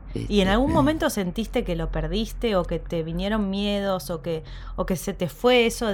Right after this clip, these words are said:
Speaker 1: de, de foco o, o siempre fue tu faro y en ningún momento
Speaker 2: Es que... Que para
Speaker 1: o
Speaker 2: mí
Speaker 1: que hubo
Speaker 2: es,
Speaker 1: algún,
Speaker 2: eh,
Speaker 1: un, no
Speaker 2: no.
Speaker 1: sé, por alguna circunstancia
Speaker 2: No, es que
Speaker 1: no
Speaker 2: para mí
Speaker 1: cuadró?
Speaker 2: es el sentido de hacer esto, es lo que me da placer,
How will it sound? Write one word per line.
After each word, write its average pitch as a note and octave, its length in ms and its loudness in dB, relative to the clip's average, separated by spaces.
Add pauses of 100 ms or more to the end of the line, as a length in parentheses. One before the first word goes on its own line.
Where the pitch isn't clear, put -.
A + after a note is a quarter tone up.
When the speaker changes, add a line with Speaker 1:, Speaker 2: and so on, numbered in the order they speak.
Speaker 1:
de, D#3+ 540 -4
de D#3+ 100 -4
foco A#3+ 640 2
o, F3 280 -4
o E3 380 -8
siempre A#3+ 360 0
fue G#3 240 0
tu G#3 100 -4
faro G#3+ 520 0
y G3+ 100 0
en F3 80 -4
ningún F#3+ 260 -4
momento F#3+ 1040 0 (600)
Speaker 2:
Es F#3 160 -2
que... - 180 -6 (1900)
Que E3+ 120 -2
para G3 220 4
Speaker 1:
o G3 40 2
Speaker 2:
mí A3 100 8
Speaker 1:
que B3 60 12
hubo A#3+ 100 12
Speaker 2:
es, A3+ 60 8
Speaker 1:
algún, B3 180 6
Speaker 2:
eh, A#3 240 2
Speaker 1:
un, G3+ 180 2
no A3 120 4
Speaker 2:
no. G#3+ 100 4
Speaker 1:
sé, F#3+ 200 2
por F#3 160 2
alguna A3 280 4
circunstancia G#3+ 1200 0 (720)
Speaker 2:
No, A3+ 240 4 (100)
es - 80 -4
que - 100 -4
Speaker 1:
no G3 160 0
Speaker 2:
para F#3 360 6
mí F#3+ 120 6
Speaker 1:
cuadró? G#3 240 4
Speaker 2:
es - 280 2
el E3 160 2
sentido E3+ 520 2
de D#3 100 2
hacer D3 320 -2
esto, F3+ 380 0
es B2+ 60 0
lo C3 100 -4
que B2+ 120 -2
me C3+ 100 0
da D3+ 140 -2
placer, C#3 640 -2